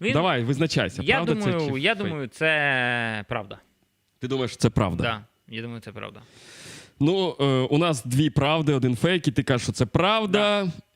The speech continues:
Speaker 2: Це правда. Насправді так і є, тому що дуже багато боржників, не лише з аліментами, і кредитних боржників дуже багато в Росії. Е, приблизно сорок відсотків неповернення боргів і за кредитами, і за аліментами.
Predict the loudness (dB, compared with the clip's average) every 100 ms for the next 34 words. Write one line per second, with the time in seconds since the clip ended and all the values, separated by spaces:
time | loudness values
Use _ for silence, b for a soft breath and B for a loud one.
0 | _ -20 _ 0 2 2 2 0 -2 -4
1 | -6 0 2 2 2 4 4 2 0 2
2 | 2 0 0 2 4 4 2 0 -2 0
3 | 0 0 0 2 2 0 2 2 2 2
4 | 0 0 -2 -2 -4 -4 -4 -2 0 0
5 | 2 2 2 2 0 0 -2 -6 -2 -2
6 | 0 -2 -2 B B 0 2 2 0 0
7 | 2 2 2 2 0 -2 -2 -2 0 0
8 | 0 B B -4 -2 0 0 2 2 2
9 | 0 0 0 -2 -2 0 0 0 -2 2
10 | 0 2 2 2 2 2 2 0 -2 0
11 | 0 2 0 0 2 2 -2 -10 -6 -4
12 | -2 -4 -4 -4 -2 -2 -4 -4 -4 -2
13 | -2 -4 -8 -12 -16